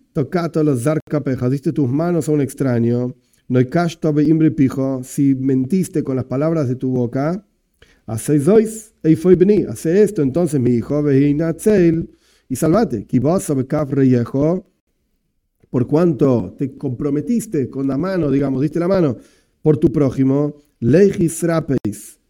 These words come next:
anda y, tra-, traducción literal, israpeis, como afloja, <laughs> berrahav reyejo, y aumenta muchos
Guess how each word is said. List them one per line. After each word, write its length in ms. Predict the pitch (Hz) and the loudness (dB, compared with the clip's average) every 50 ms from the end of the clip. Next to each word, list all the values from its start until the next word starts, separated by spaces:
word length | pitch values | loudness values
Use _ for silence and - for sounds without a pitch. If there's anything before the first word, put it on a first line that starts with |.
| _ _ _ | _ _ _
anda 800 | 120 123 127 127 123 123 160 185 175 156 143 143 143 143 - - - | -2 0 2 2 2 2 2 2 2 2 0 0 -2 -6 -8 -2 2
y, 420 | 151 156 147 139 139 143 147 139 - - - | 4 6 6 6 6 4 2 0 -4 -12 -10
tra-, 240 | - 135 131 131 120 - _ | -6 -4 -4 -4 -4 -6 _
traducción 420 | - 147 139 139 127 - 190 175 | -2 0 0 0 0 0 2 2
literal, 340 | 170 143 - 165 165 160 143 | 2 2 0 -2 0 0 0
israpeis, 640 | 131 123 - 147 147 135 117 151 160 165 160 - - - _ _ _ _ | 0 -2 -2 -4 -4 -2 0 0 0 0 0 -2 -10 -20 _ _ _ _
como 540 | - 147 143 147 143 151 160 160 - - - _ _ _ _ _ _ _ _ _ - | -2 0 2 4 2 2 0 -2 -6 -12 -20 _ _ _ _ _ _ _ _ _ -12
afloja, 640 | 123 - - 147 143 127 - 190 139 123 - - _ _ _ - | -12 -4 2 2 2 4 4 0 0 0 -2 -6 _ _ _ -8
<laughs> 200 | 143 104 90 139 | -8 -8 -8 -2
berrahav 600 | 147 147 147 147 151 147 113 120 190 214 208 202 | 0 2 2 2 2 0 0 0 -2 -2 0 0
reyejo, 500 | 190 180 156 160 160 156 - 110 101 - _ _ _ _ | 0 2 4 4 4 2 0 -6 -12 -14 _ _ _ _
y 80 | - 139 | -4 -2
aumenta 1120 | 143 147 151 151 160 160 160 160 151 - - - 208 233 202 165 151 151 160 175 185 - _ _ _ _ _ _ _ _ _ _ | 0 0 0 0 -2 -2 -4 -4 -8 -8 -4 -4 -2 -2 -2 -4 -2 -4 -4 -4 -6 -10 _ _ _ _ _ _ _ _ _ _
muchos 1000 | _ 123 131 147 170 190 220 226 - - - 170 151 135 123 104 - - - _ | _ -10 -6 -4 -2 -2 -2 -2 -4 -4 -4 -2 -2 0 -2 -4 -6 -12 -20 _